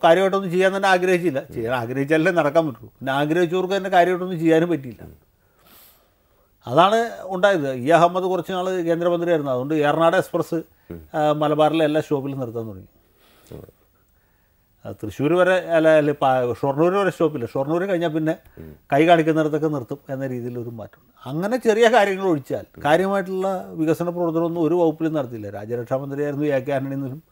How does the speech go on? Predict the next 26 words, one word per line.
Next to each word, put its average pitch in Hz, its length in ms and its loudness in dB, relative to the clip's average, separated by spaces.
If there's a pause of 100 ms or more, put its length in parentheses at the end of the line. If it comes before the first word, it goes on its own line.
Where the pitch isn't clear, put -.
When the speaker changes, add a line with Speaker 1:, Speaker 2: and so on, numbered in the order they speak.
(100)
Speaker 2:
ഉം. 82 140 -14 (280)
Speaker 1:
നാടിന് 147 360 0
അതുകൊണ്ട് 196 280 2
പ്രത്യേകിച്ച് 190 320 -2
ഫലമൊന്നും 185 280 0
ഉണ്ടായില്ല. 175 220 2
അവരൊക്കെ 143 240 -4
ദേശീയ 175 320 0
നേതാക്കന്മാരായതുകൊണ്ട് 180 840 2 (720)
അത് 170 260 4
അവഗണിക്കപ്പെട്ടു. 165 680 2 (560)
Speaker 2:
റിച്ചാർഡ് 214 380 0
ഹേ 208 120 2
കേന്ദ്രമന്ത്രിയാകുമ്പോൾ 139 1080 0
ക്രൈസ്തവ 135 480 -2
സഭകളുടെ 143 520 0
ഒരു, 127 480 0
ഏഹ്, 113 760 -2
മനംമാറ്റം 110 580 0
അല്ലെങ്കിൽ 113 380 -2
അവരുടെ 117 260 0
നില-, 117 340 0
ഇടയിലുണ്ടാകുന്ന 107 680 0
ഒരു 98 220 -4
സമീപനം 107 580 -2
എങ്ങനെയായിരിക്കും? 78 580 -8